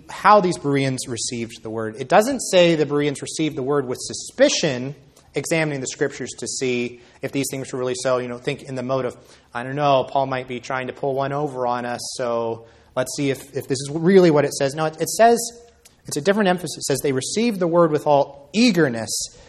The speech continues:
examining the Scriptures daily to see if these things were so. Um, see the difference there. It's look, look at, uh, l-, look, here's what Paul was saying, and now look here, I can see it too. Why didn't I see that before? Isn't this wonderful?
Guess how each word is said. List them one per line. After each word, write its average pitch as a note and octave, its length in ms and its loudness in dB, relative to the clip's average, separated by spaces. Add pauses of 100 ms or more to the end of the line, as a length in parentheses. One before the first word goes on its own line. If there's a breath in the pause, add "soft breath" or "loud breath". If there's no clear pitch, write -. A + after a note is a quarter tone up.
(180 loud breath)
examining B2+ 480 0
the A#2 60 -4
Scriptures - 440 -8
daily G#2+ 380 -4
to G#2+ 80 -8
see G#2+ 220 -8
if G#2 100 -12
these A2 240 -12
things A2+ 280 -16
were - 100 -20
so. - 300 -14 (1040 soft breath)
Um, A2+ 400 -6 (240)
see F3 80 -12
the C3+ 100 -10
difference D#3 440 -2
there. G#2 140 -6
It's G2+ 140 -14
look, F3 280 -2 (180 loud breath)
look E3+ 220 0
at, F#3 160 0 (400)
uh, D3+ 220 0
l-, D#3+ 120 0
look, F3 280 -2
here's F3+ 220 0
what G#3 180 2
Paul F#3 220 8
was F3 180 0
saying, D3+ 480 0 (360)
and D3+ 140 -2
now E3 140 4
look G3 220 6
here, F#3 180 4
I D#3+ 100 8
can E3+ 180 -2
see E3+ 260 -4
it D3+ 160 -4
too. C#3+ 200 -6
Why B2+ 200 0
didn't D3+ 180 -8
I D3 80 -10
see C#3 200 -12
that B2+ 200 -8
before? A2+ 340 -12
Isn't B2 160 -12
this A#2+ 180 -10
wonderful? A2+ 560 -14